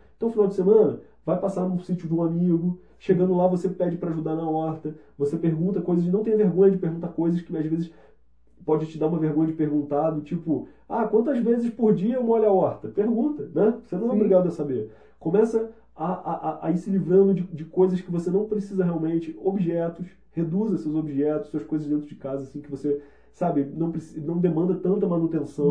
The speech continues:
Speaker 2: Uhum.
Speaker 1: sabe? Então, assim, começa a, a diminuir o seu custo de vida, começa a se adaptar a outro tipo de alimentação, enfim,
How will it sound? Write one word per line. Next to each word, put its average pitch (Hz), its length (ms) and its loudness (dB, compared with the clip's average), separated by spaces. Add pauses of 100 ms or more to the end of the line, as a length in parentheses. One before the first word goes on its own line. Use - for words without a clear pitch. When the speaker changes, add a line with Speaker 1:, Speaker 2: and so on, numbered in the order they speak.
Speaker 2:
Uhum. 196 60 2
Speaker 1:
sabe? 170 340 -2 (460)
Então, 175 200 -4
assim, 185 160 -6
começa 196 320 -2
a, 175 280 -4
a 165 40 -4
diminuir 185 500 0
o 220 80 0
seu 208 160 -2
custo 175 240 -6
de 147 80 -8
vida, 147 400 -2
começa 156 400 -6
a 170 40 -6
se 170 100 -10
adaptar 165 340 -8
a 165 100 -2
outro 185 320 2
tipo 170 200 -10
de 165 80 -4
alimentação, 147 880 -2 (220)
enfim, 196 360 -4